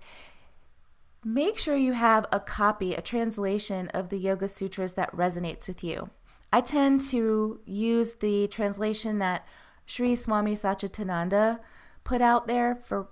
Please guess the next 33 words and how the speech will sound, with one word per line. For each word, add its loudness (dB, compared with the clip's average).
whatever 2
reason, 0
his 0
translation 0
of -4
the -4
sutras -2
and -6
his -6
explanation -2
of -2
what -2
each -4
of -4
them -2
means -4
just -4
resonates 0
with -6
me. -2
It, -6
it -4
all 6
made 0
really 2
great -4
sense -4
to -6
my -2
mind -2
and -4
helped -6
me -4